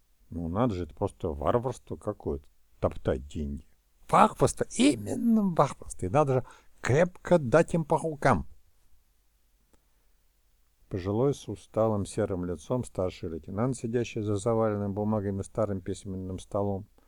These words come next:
на котором громоздилась потертая ятрань, откровенно наслаждался ситуацией. Так что даже висящий в узенькой деревянной рамочке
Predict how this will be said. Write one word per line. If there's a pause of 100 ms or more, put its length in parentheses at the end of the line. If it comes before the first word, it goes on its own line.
(360)
на
котором
громоздилась (180)
потертая
ятрань, (1080)
откровенно
наслаждался
ситуацией. (540)
Так
что
даже
висящий
в
узенькой
деревянной
рамочке